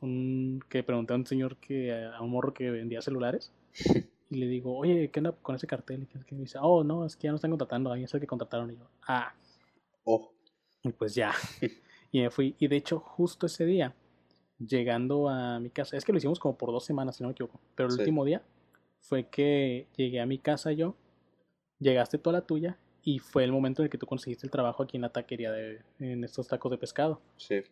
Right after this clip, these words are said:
Speaker 1: Pues esta marisquería. Y yo hablando con un amigo, este, él me, le, me dice, "Estoy, es que estoy trabajando." Y yo, "Ah, qué curada." Le digo, "Está bien."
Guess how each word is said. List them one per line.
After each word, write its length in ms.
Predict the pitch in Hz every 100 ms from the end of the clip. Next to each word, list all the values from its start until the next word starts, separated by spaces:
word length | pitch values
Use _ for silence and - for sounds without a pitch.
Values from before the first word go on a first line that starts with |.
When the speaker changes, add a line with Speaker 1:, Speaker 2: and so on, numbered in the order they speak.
| -
Speaker 1:
Pues 80 | 127
esta 220 | 117 156
marisquería. 500 | 131 - - 175 - _ _ _ _ _ _ _ -
Y 640 | 139 131 127 127 127 139 - _
yo 400 | 139 143 143 147 147
hablando 380 | 139 147 147
con 140 | - 139
un 60 | 147
amigo, 360 | 156 151 139 - _ _ _ _ _ _
este, 580 | 139 117 - 131 123 120
él 120 | 123
me, 520 | 131 135 131 123 120 127
le, 200 | 123 120
me 140 | 135 127
dice, 200 | 123 -
"Estoy, 420 | - 127 127 131 135 - _ _ _ -
es 80 | -
que 40 |
estoy 120 | -
trabajando." 460 | 131 143 123 139 147
Y 40 | 139
yo, 80 | 120
"Ah, 100 | 139
qué 80 | 135
curada." 400 | 151 147 185 - _ _ _ _ _ _ -
Le 80 |
digo, 720 | 127 127 127 127 123 120 117 117
"Está 140 | -
bien." 240 | 135 147